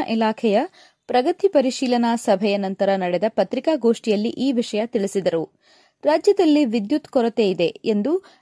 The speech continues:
ನೀರಾವರಿ ಪಂಪ್ ಸೆಟ್‌ಗಳಿಗೆ ಏಳು ಗಂಟೆಗಳ ಕಾಲ ನೀರಾವರಿ ಪಂಪ್ ಸೆಟ್‌ಗಳಿಗೆ ವಿದ್ಯುತ್ ನೀಡಲು ಮೊದಲೇ ಘೋಷಣೆ ಮಾಡಿದ್ದೆವು.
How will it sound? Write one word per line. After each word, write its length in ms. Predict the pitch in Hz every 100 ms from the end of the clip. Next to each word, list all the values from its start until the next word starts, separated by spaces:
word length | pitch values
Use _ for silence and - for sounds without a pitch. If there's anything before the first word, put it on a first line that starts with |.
| _
ನೀರಾವರಿ 540 | 220 285 370 403 349 302
ಪಂಪ್ 280 | 277 247
ಸೆಟ್‌ಗಳಿಗೆ 480 | 254 214 - 214 220
ಏಳು 300 | 214 208 302
ಗಂಟೆಗಳ 440 | 269 277 226 220 208
ಕಾಲ 280 | 202 185 185 294 - _ _ -
ನೀರಾವರಿ 540 | 226 311 381 359 330
ಪಂಪ್ 300 | - 247 247
ಸೆಟ್‌ಗಳಿಗೆ 500 | - 226 - 208 208
ವಿದ್ಯುತ್ 440 | 185 196 226 285 226
ನೀಡಲು 360 | 202 180 196
ಮೊದಲೇ 400 | 269 214 277 330
ಘೋಷಣೆ 400 | 240 233 - 226
ಮಾಡಿದ್ದೆವು. 640 | 220 190 190 185 170 170